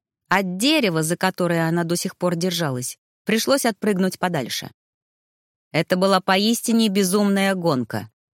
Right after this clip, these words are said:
Двигатель скафандра не может похвастаться высокой мощностью. Все, на что его хватало, это маневрировать в мешанине биомассы. Тиана изо всех сил старалась уклоняться от крупных кусков,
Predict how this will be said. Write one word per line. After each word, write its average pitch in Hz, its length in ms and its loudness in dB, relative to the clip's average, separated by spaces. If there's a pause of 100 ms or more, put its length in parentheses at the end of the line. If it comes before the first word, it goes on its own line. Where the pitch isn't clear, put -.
(380)
Двигатель 269 540 2
скафандра 254 560 2
не 240 180 4
может 285 380 2
похвастаться 185 640 -2
высокой 175 400 -2
мощностью. 135 680 -4 (280)
Все, - 280 0
на 233 160 2
что - 180 -2
его 196 240 0
хватало, 190 640 0 (320)
это 214 240 0
маневрировать 226 800 2
в 202 120 0
мешанине 226 560 2
биомассы. 208 800 -2 (1040)
Тиана 196 480 2
изо 190 200 0
всех 190 280 -4
сил 196 200 -2
старалась 190 580 -2 (100)
уклоняться 208 760 0
от - 120 -4
крупных 151 400 -4
кусков, - 500 -4